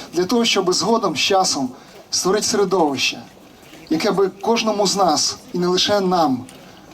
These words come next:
а й майбутнім поколінням нагадувало про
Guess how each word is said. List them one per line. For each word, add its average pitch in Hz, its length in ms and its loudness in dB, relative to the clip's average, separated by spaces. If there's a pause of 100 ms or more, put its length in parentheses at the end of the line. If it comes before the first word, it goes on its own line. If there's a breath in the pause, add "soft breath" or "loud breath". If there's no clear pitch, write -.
(140)
а - 100 2
й 175 40 2
майбутнім 185 440 0
поколінням 185 640 0
нагадувало 160 800 2
про 156 280 2